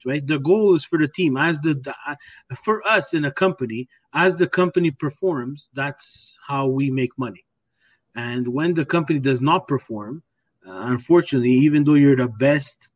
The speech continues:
uh, I don't know, you're the best salesperson, if you're not performing and the company's not, even if you're performing, but the company's not doing well, well, it might be you're not gonna get a bonus.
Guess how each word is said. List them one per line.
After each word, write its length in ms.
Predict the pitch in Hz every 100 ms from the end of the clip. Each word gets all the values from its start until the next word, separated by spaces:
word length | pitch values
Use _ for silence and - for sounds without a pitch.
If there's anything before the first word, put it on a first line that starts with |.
| -
uh, 40 |
I 1120 | 117 113 113 117 110 110 110 107 107 - _ 120
don't 80 | 120
know, 160 | 120 139
you're 160 | 120
the 60 | 113
best 320 | 107 131 -
salesperson, 760 | 180 185 - 143 127 - 170 185 _ _ _ _ _ _ _ _ _ - - - 110
if 160 | 127
you're 140 | 180 214
not 200 | 190 -
performing 640 | 143 139 131 131 143 139
and 160 | 120 120
the 80 |
company's 440 | - 190 185 165 139
not, 120 | 135
even 260 | 156 170 175
if 160 | 143
you're 140 | 185 190
performing, 520 | 151 139 143 143 135
but 100 | 123
the 80 | 123
company's 400 | 160 147 147 139
not 180 | 147
doing 220 | 135 147 139
well, 320 | 156 139 160 _ _ _ -
well, 140 | 180
it 140 | 143
might 320 | 147 156 165 156
be 80 |
you're 160 | 170 165
not 180 | 180 185
gonna 160 | 160
get 140 | 135 127
a 60 |
bonus. 400 | 120 107 95 _